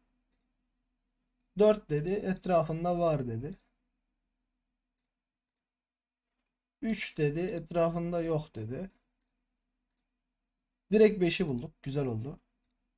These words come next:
Dört dedi, etrafında yok dedi. Şimdi, e, şu beş,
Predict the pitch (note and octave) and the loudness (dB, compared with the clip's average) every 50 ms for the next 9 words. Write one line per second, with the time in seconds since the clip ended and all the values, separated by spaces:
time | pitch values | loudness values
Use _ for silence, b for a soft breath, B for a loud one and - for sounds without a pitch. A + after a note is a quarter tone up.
0 | _ _ _ _ _ _ _ _ _ _ _ _ _ _ _ _ _ _ _ _ | _ _ _ _ _ _ _ _ _ _ _ _ _ _ _ _ _ _ _ _
1 | _ _ _ _ _ _ _ _ _ _ _ _ _ _ _ _ _ _ _ _ | _ _ _ _ _ _ _ _ _ _ _ _ _ _ _ _ _ _ _ _
2 | _ _ _ _ _ _ _ _ _ _ - F#3+ G3+ G3 G3 - - - D#3 D#3 | _ _ _ _ _ _ _ _ _ _ 2 6 6 6 6 4 0 -2 -2 0
3 | F#3 F#3 F3 E3 D#3+ - E3+ D#3+ D3+ D3+ D3 D3 D#3+ F3 F3+ F3 E3+ D#3 C3 - | 0 0 -2 -2 -2 0 2 4 4 4 2 -2 -2 -2 0 0 2 0 0 -2
4 | - _ - A2+ G#2+ A2 A2 - _ _ _ _ _ _ _ _ _ _ _ _ | -6 _ -20 -16 -14 -14 -14 -16 _ _ _ _ _ _ _ _ _ _ _ _
5 | _ _ _ _ _ _ _ _ _ _ _ _ _ _ _ _ _ _ _ - | _ _ _ _ _ _ _ _ _ _ _ _ _ _ _ _ _ _ _ -8
6 | - - A3 A3+ A3 G3 F#3 - - - D#3+ E3 E3 E3+ E3 E3 D#3+ - - - | -4 0 2 2 4 2 2 0 -2 -6 -6 -2 -2 0 0 -2 -2 -4 -4 -2
7 | A3 A3+ A3+ - - _ _ _ _ _ _ _ _ _ - G#3 A3 A#3+ A#3+ - | -2 -2 -2 -4 -8 _ _ _ _ _ _ _ _ _ 8 8 8 8 6 4
8 | - - - - - - | 2 0 -2 -2 -4 -8